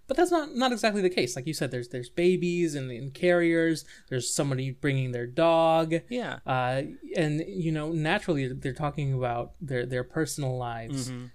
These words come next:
Speaker 1: uh, in be-, in between, you know, these exercises, uh, and this sparring. Um, so, so it all, you know, informs what they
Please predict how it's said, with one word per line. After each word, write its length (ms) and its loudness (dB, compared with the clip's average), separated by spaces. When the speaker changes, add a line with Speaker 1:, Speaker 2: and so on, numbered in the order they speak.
Speaker 1:
uh, 200 0
in 160 2
be-, 240 4
in 120 2
between, 580 -2
you 140 -2
know, 240 -6
these 240 -8
exercises, 1040 -2
uh, 200 -2
and 180 -2
this 160 -2
sparring. 680 0
Um, 580 -4
so, 300 4
so 160 0
it 80 4
all, 320 0
you 220 -2
know, 240 -6
informs 1120 2
what 300 -2
they 320 2